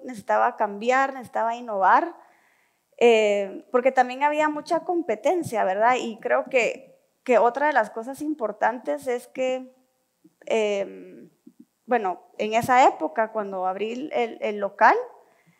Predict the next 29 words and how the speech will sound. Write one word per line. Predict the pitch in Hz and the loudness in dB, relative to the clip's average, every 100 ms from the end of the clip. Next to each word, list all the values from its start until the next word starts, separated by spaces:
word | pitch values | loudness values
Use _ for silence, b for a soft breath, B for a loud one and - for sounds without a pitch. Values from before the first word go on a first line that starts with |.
| b | b
habían | 208 220 240 262 - | 0 2 0 -4 -12
cinco | - - - 254 285 262 294 285 - | -18 -16 -10 -8 -6 2 2 2 0
empresas | 226 208 220 214 233 | -6 -6 -8 -6 -8
nuevas | 233 226 233 240 247 247 - | -8 -8 -4 0 -2 -4 -8
de | 214 | -8
jugos, | 190 - 240 285 320 320 - - | -6 -6 -4 -2 -4 -4 -8 2
todas | 240 254 285 | 8 10 8
<laughs> | 330 | 4
ofreciendo | 240 214 - 208 220 247 233 | 0 -2 -2 -6 -6 -10 -10
detoxes, | 214 277 320 370 370 - 381 370 _ B B B B B B - | -8 -8 -4 -6 -6 -6 -6 -6 _ B B B B B B 8
que | 247 | 8
al | 233 | 8
principio | 240 226 254 277 | 2 -6 -2 4
era | 285 302 | 6 6
como | 311 254 | 2 0
bien | 202 233 247 | 0 0 2
abrumador | 285 302 302 240 208 226 320 339 | 0 0 2 4 4 4 2 0
porque, | 311 269 220 196 156 - - | -6 -6 0 2 2 0 -4
¿verdad? | 214 214 233 247 - | -4 4 6 6 4
Al-, | 220 226 - | 0 0 -4
empecé | 226 220 214 - 226 240 262 - - | -6 -2 -4 -4 -2 0 -2 -4 -16
siendo | - - - - 247 247 254 254 | -20 -18 -16 -6 0 0 2 -2
una | 254 262 262 | -2 0 2
de | |
las | 233 214 | 2 0
primeras | - 208 208 233 339 453 440 - - _ _ _ _ | -2 -6 0 2 4 4 0 -10 -20 _ _ _ _
o | - 220 | 0 2
la | 208 202 | 4 2
primera | 208 202 226 381 | 0 0 4 6